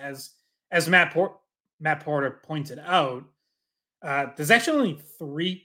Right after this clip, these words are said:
defensemen from the Czech Republic in the N H L right now. So that's obviously not enough for a team. Um,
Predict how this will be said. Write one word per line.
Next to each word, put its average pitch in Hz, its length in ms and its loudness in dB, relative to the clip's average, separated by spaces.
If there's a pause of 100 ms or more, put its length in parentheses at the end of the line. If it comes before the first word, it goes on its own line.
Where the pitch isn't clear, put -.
(120)
defensemen 147 520 -10
from 156 100 -10
the 135 80 -10
Czech 143 180 -10
Republic 131 440 -6
in 127 100 -14
the 127 140 -16
N 131 60 -14
H 131 200 -14
L 127 140 -8
right 151 180 -4
now. 190 440 -4
So 123 580 -4 (220)
that's 117 200 -14
obviously 127 400 -4
not 139 200 0
enough 160 200 -2
for 180 80 -2
a 156 120 -4
team. 165 400 -6 (420)
Um, 127 560 2